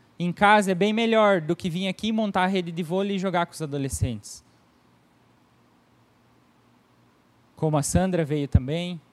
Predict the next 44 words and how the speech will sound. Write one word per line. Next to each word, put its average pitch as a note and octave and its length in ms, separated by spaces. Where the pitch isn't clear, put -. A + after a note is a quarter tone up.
alguns C#3 240
pais D3 280
dos C#3+ 80
adolescentes C3+ 640
trouxeram C#3+ 420
pipoca, D#3+ 480
trouxeram C3+ 360
bebida. B2 300
Talvez G3+ 260
ficar A#3 220
em A#3 80
casa A3+ 240
é G#3 40
bem G3 140
melhor. G#3+ 320
Não, G#3 180
é C4 120
bem A#3+ 160
melhor D4+ 320
mesmo, G3+ 300
é F3 40
bem G3 140
mais B3 240
cômodo. C#3+ 480
O G3+ 120
quanto C#4+ 420
você B3+ 320
tá A3 160
disposto B3 560
a B3 40
sair A3+ 300
da G#3+ 140
tua D4+ 380
zona B3+ 340
de A3+ 140
conforto A3+ 760
pra G3+ 160
servir F#3+ 420
a F#3+ 80
Deus G#3 600
e G3 80
servir F#3 360
ao F3+ 120
próximo? C#3 580